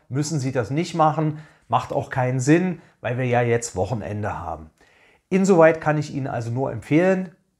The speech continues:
schriftlichen Antrag stellen, Ihre Versicherungsnummer nicht vergessen und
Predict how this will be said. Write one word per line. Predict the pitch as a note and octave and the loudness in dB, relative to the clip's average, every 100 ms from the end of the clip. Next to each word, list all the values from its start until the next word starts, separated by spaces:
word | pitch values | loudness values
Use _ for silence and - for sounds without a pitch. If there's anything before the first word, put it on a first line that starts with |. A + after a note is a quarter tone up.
| _ _ _ _ _ _ | _ _ _ _ _ _
schriftlichen | - - F#3+ G#3 F3+ - | -4 2 2 2 -2 0
Antrag | D#3 D#3 D#3+ | 0 4 2
stellen, | - D#3 D3 C#3+ | 2 0 0 -2
Ihre | C#3 A#2+ | -4 -4
Versicherungsnummer | A2+ B2+ E3+ - E3 F3 D#3+ D3+ | -2 -2 -2 -2 -2 0 2 2
nicht | D3+ | 2
vergessen | C#3+ C#3 C3+ C#3+ C3 - _ _ _ _ _ _ | 0 2 2 0 -6 -8 _ _ _ _ _ _
und | D#3 D#3+ D#3+ | 6 6 4